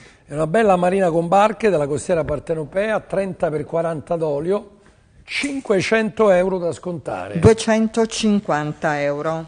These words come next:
Speaker 1: Costa poco ed è graziosissima, duecentocinquanta euro, anche controfirmate dietro per autentica.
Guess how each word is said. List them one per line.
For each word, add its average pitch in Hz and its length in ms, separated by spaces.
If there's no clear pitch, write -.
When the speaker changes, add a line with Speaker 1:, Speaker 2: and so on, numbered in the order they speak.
Speaker 1:
Costa 190 340
poco 233 400
ed 196 80
è 190 100
graziosissima, 143 1120
duecentocinquanta 180 1300
euro, 131 140
anche 175 300
controfirmate 180 880
dietro 156 320
per 160 80
autentica. 104 880